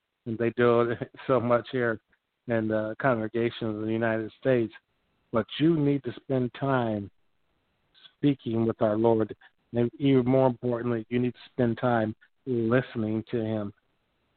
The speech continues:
We all need Him. We all need to be in His presence. We all need deliverance from something. Initial salvation is just the beginning.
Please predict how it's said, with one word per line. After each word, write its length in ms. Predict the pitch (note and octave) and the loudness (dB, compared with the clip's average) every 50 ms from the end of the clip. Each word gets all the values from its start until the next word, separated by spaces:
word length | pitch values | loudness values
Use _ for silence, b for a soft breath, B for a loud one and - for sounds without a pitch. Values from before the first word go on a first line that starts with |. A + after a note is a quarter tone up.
| _ _ _ _ _ _ _ _ _ _ _ _ _ _ _ _ _ _ _ _ _ _ _ _ _ _ _ _ _ _ _ _ _ _ _ _ _ _ - | _ _ _ _ _ _ _ _ _ _ _ _ _ _ _ _ _ _ _ _ _ _ _ _ _ _ _ _ _ _ _ _ _ _ _ _ _ _ -8
We 260 | C3 B2 B2 B2 A#2+ | -2 0 2 2 2
all 420 | - B2+ B2+ C3+ D3 D3+ D3+ C#3+ C3 | 2 2 4 4 4 4 4 2 2
need 640 | B2+ B2 B2+ C3+ C3+ B2+ A#2+ A2+ A2 - - - - | 0 0 0 0 0 0 -2 -4 -6 -8 -14 -14 -10
Him. 360 | B2 A#2 A#2 A2 G#2 G#2 G2 - _ _ _ _ _ _ _ _ _ | -6 -4 -4 -4 -6 -8 -10 -14 _ _ _ _ _ _ _ _ _
We 200 | A#2 A#2 A2+ A#2 | -2 0 0 2
all 220 | A#2 B2 B2+ B2+ | 2 2 2 2
need 220 | B2 B2 B2+ A#2+ - | 2 0 0 -2 -4
to 60 | - A2+ | -6 -6
be 200 | - A#2+ A#2+ A#2 | -4 -2 -2 0
in 100 | A#2 A2+ | -2 -2
His 160 | A2 A2 G#2 - _ | -4 -6 -8 -12 _
presence. 460 | - A#2+ A2+ A2 G#2 G2+ G#2 G2 G2 - - - _ _ _ _ _ _ _ _ _ _ _ _ _ _ _ _ _ _ _ _ _ _ - | -6 -4 -4 -4 -4 -6 -8 -10 -12 -14 -20 -20 _ _ _ _ _ _ _ _ _ _ _ _ _ _ _ _ _ _ _ _ _ _ -2
We 240 | C3 B2 A#2 A2+ - | 0 2 2 2 2
all 380 | - B2+ C3+ C#3+ D3 C#3+ C3+ | 2 4 4 4 4 2 2
need 300 | B2+ B2+ C3 C3 B2+ A#2 - | 0 0 -2 -2 -2 -4 -4
deliverance 580 | A#2+ A#2+ A#2 B2 A#2+ A2+ A2 A#2 A2+ A2 A2 - - | -4 -2 0 0 0 0 -2 -6 -8 -8 -10 -12 -12
from 180 | - A2+ A2 - - | -10 -10 -10 -8 -8
something. 460 | B2+ A#2 A2+ - - A2 G#2+ G#2+ G#2+ _ _ _ _ _ _ _ _ _ _ _ _ _ _ _ _ _ _ _ _ _ _ _ _ _ _ _ _ _ _ _ _ _ _ _ _ _ _ _ _ _ _ _ _ _ _ _ _ _ _ _ _ _ _ _ _ _ _ _ _ _ _ _ _ _ _ _ _ _ _ _ _ _ _ _ _ _ _ - | -8 -8 -8 -8 -12 -14 -16 -16 -18 _ _ _ _ _ _ _ _ _ _ _ _ _ _ _ _ _ _ _ _ _ _ _ _ _ _ _ _ _ _ _ _ _ _ _ _ _ _ _ _ _ _ _ _ _ _ _ _ _ _ _ _ _ _ _ _ _ _ _ _ _ _ _ _ _ _ _ _ _ _ _ _ _ _ _ _ _ _ -4
Initial 440 | A#2+ A#2 C3 C#3+ - - D3 B2+ - | 0 2 2 2 2 2 0 0 2
salvation 580 | - B2+ A#2+ A#2 A#2 A#2+ A#2+ B2 - - A#2+ A2+ | 0 2 2 2 2 2 2 0 -2 -4 -4 -4
is 160 | A2 G#2+ G#2 | -4 -4 -4
just 140 | A2+ A#2 - - | -4 -6 -6 -8
the 200 | - - - A2+ | -12 -10 -8 -6
beginning. 500 | G#2+ - A#2+ B2 A#2+ A2+ G#2 G#2 G#2 G2 | -4 0 0 2 2 0 -2 -4 -8 -10